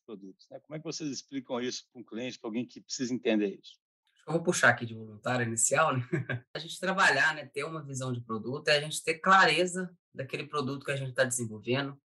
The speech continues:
Speaker 2: ter um entendimento das necessidades, dos problemas, das dores dos nossos usuários, ter uma visibilidade de onde que a gente quer chegar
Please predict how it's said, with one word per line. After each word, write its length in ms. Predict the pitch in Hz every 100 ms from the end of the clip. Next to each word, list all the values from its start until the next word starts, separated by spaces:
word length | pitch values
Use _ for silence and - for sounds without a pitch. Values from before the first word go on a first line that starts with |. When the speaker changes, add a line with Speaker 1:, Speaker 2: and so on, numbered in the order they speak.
| _
Speaker 2:
ter 100 | 147
um 60 | 151
entendimento 800 | 156 156 147 147 139 143 131 117
das 500 | 117 113 113 107 -
necessidades, 1120 | 143 - 123 - 120 135 143 131 127 127 123
dos 180 | 123 120
problemas, 720 | 117 104 123 139 131 127 120
das 260 | 120 120 117
dores 480 | 131 156 156 135 120
dos 160 | 117
nossos 440 | 117 117 120 - 110
usuários, 580 | 110 110 117 117 - - _
ter 80 | -
uma 180 | 147 147
visibilidade 840 | 151 147 147 147 139 139 143 139
de 160 | 135 143
onde 340 | 156 196 196
que 80 | -
a 40 | 165
gente 220 | 160 -
quer 140 | 156
chegar 480 | 139 147 123 131